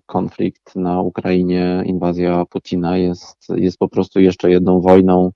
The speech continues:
wcale nie najważniejszą i, i wcale nie największą. Oczywiście my z punktu widzenia Polski możemy na to patrzeć inaczej i patrzymy inaczej i, i ja też, też na to patrzę inaczej, ale pamiętajmy, że z punktu widzenia, y, świata czy historii ostatnich chociażby dwudziestu lat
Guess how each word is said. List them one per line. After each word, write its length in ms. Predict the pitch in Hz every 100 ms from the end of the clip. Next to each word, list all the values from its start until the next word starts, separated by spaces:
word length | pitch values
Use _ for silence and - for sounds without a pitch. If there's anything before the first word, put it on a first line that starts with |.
| _ _ _ _
wcale 360 | _ - 101 98
nie 100 | 98
najważniejszą 840 | 92 92 90 87 87 87 - 95 95
i, 360 | 90 87 -
i 40 | 90
wcale 300 | - 90 90
nie 120 | 87
największą. 520 | 90 90 87 87 -
Oczywiście 440 | - 90 92 -
my 100 | 90
z 60 | 87
punktu 260 | - 101 98
widzenia 300 | 98 95 92
Polski 380 | 101 101 -
możemy 260 | 101 98 98
na 100 | 101
to 100 | 101
patrzeć 340 | 101 - -
inaczej 560 | 107 117 123 98 92 90
i 140 | 87 -
patrzymy 420 | 95 - 120 110
inaczej 480 | 95 87 - - -
i, 80 | 90 - 90
i 120 | 87
ja 100 | 92
też, 160 | - 120 -
też 160 | 139 110
na 100 | 85
to 80 |
patrzę 300 | 90 85 -
inaczej, 360 | 98 92 - - -
ale 300 | 117 120 123 - - - _ _
pamiętajmy, 540 | - 131 135 139 139 143
że 120 | 139
z 40 |
punktu 300 | - 131 -
widzenia, 560 | 131 123 123 120 117 113 - _ _ _ _ _ 98
y, 220 | 98 101
świata 500 | - - 107 113 110
czy 280 | - 98 95
historii 460 | 98 95 98 98 98
ostatnich 460 | 90 95 - 92
chociażby 400 | 92 - 95 98
dwudziestu 460 | 98 95 95 95 98
lat 300 | 90 104